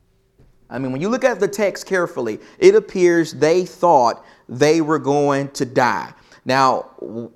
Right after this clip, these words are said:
while all of this is going on, while all of this is going on, Jesus is doing something. What is he doing? He's asleep. He's asleep. He's asleep on the boat. The Bible says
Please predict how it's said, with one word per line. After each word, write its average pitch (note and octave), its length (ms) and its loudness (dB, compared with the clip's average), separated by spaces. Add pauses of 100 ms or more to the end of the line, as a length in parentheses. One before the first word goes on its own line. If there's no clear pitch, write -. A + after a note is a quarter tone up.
(140)
while C#3+ 340 2
all A3 340 4
of G3+ 80 -4
this G3+ 240 2
is D#3 120 -6
going D3+ 300 -2
on, G#2 420 -6 (1300)
while C3+ 160 6
all G#3+ 180 8
of A3 80 0
this G#3 200 0
is F3+ 120 -4
going E3 300 2
on, A2+ 580 -2 (1040)
Jesus F3 560 -2
is C#3 140 -8
doing C3 320 -4
something. G#2 480 -12
What D#3+ 220 2
is F3+ 160 -2
he D3+ 200 -4
doing? A2+ 560 -8 (1160)
He's E3+ 260 -2
asleep. - 560 -4 (240)
He's C3+ 220 -4
asleep. F3+ 540 -6 (840)
He's D3 200 -4
asleep G3+ 340 0
on G3 200 4
the F#3 80 -2
boat. B2 400 -2 (240)
The B2 100 -8
Bible F3+ 440 4
says F3+ 720 -2